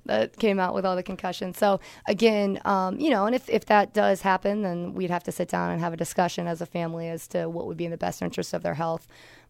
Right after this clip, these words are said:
But again, they're so well coached, and, um, we've just really been impressed with that. Safety has been number one, um, for all of their coaches and what they've been teaching them. So, um, I, again, blessed to have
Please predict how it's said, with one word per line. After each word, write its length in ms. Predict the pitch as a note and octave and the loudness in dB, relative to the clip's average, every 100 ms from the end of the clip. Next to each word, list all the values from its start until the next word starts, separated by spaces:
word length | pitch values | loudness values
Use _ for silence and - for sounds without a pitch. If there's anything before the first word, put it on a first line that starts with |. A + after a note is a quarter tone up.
| _ | _
But 320 | F#3+ F#3 F3+ - | 6 6 4 0
again, 440 | D#3+ F#3+ F3+ E3+ | 0 2 2 0
they're 100 | E3+ | -2
so 260 | F3 G#3 G3 | 2 6 6
well 160 | F3+ | 6
coached, 560 | E3+ - F3 E3+ - - | 2 2 2 0 -8 -8
and, 320 | F3+ E3 E3 - | -6 -4 -6 -4
um, 460 | F#3 E3 E3 E3 - - | -2 -2 -4 -8 -12 -8
we've 120 | G3 | -6
just 240 | E3+ F3 F3+ | -4 -2 0
really 160 | F3 | 0
been 140 | E3 E3 | 0 -4
impressed 480 | D#3+ F3+ E3 - E3+ | -2 -4 -4 -4 -6
with 140 | D#3+ | -2
that. 320 | E3+ E3+ F3 | -2 -2 -4
Safety 400 | - F3+ E3 F3 | 0 0 0 -4
has 120 | D#3+ | -4
been 300 | D#3 E3 D#3+ | -2 -4 -2
number 240 | E3 E3 D#3+ | -4 -2 -2
one, 400 | D#3+ D#3+ D#3+ D#3 - - - - | -2 -4 -8 -10 -14 -20 -20 -4
um, 320 | F3 F3 E3+ | -2 0 -2
for 180 | - F#3 | 4 6
all 220 | F3+ F3 | 8 4
of 120 | E3 | 2
their 120 | D#3 E3 | -2 0
coaches 480 | F3+ E3 - E3+ | 0 0 -2 -2
and 200 | E3 E3 | -2 -2
what 120 | E3 - | -4 -2
they've 140 | E3 | -4
been 140 | D#3+ | -4
teaching 320 | - F3 - E3+ | -6 -8 -6 -6
them. 240 | E3+ - | -4 -6
So, 340 | - F3+ E3 - - - _ | -2 0 0 -4 -18 -20 _
um, 420 | - F2 E2+ F2 - | -8 -6 -4 -4 -2
I, 240 | - - - _ - - | -4 -4 -8 _ -16 -6
again, 320 | F#3+ F3 F3 E3 | -4 0 0 2
blessed 260 | E3+ F3 | -2 0
to 80 | F3+ | 0
have 340 | E3 E3 D#3 | 0 -2 -6